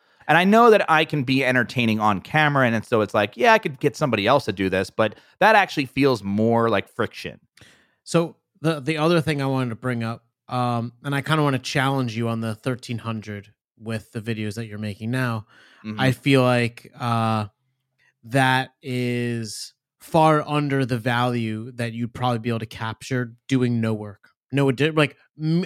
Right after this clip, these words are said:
Speaker 2: oh, like, nominal additional work. And
Speaker 1: I don't
Speaker 2: so
Speaker 1: think I follow.
Speaker 2: All right. So do you, uh, know the C P M that you get paid from YouTube?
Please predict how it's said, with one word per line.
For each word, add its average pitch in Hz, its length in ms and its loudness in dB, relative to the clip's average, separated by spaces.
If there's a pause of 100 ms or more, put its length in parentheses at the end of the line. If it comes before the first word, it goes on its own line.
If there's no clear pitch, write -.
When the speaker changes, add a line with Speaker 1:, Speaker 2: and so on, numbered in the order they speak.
(100)
Speaker 2:
oh, 180 260 -2
like, 160 300 -12
nominal 147 760 0
additional 107 500 -12
work. - 320 -20 (1120)
And 120 420 -2 (380)
Speaker 1:
I 208 40 -6
don't 208 40 -2
Speaker 2:
so 151 100 4
Speaker 1:
think 98 100 2
I 87 40 -4
follow. 82 360 -2 (440)
Speaker 2:
All 202 80 6
right. 147 200 0
So 143 420 0 (380)
do 156 140 -2
you, 185 380 -2 (400)
uh, 139 320 -2
know 131 720 0
the 135 100 -6
C - 260 -6
P 127 300 -6
M 120 160 -4
that 110 80 -10
you 113 100 -12
get 110 160 -10
paid 113 400 -8
from 113 240 -12
YouTube? 110 420 -12